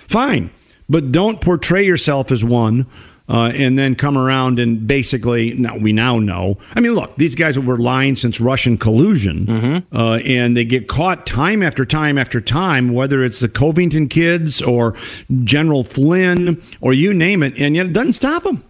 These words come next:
Speaker 2: Well, look at what just happened in, uh, in the, the court hearing with Hunter Biden, where a judge asks just a couple of questions, and all of a sudden you find out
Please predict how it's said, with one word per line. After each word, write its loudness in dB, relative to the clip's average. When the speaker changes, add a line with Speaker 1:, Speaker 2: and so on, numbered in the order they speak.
Speaker 2:
Well, 4
look -2
at -2
what -2
just -4
happened 0
in, -2
uh, 0
in -2
the, 0
the -4
court -4
hearing -2
with -6
Hunter -4
Biden, -2
where 0
a -2
judge 0
asks -2
just -6
a -4
couple -2
of -2
questions, -2
and 0
all 0
of -4
a -2
sudden -2
you -2
find 0
out 0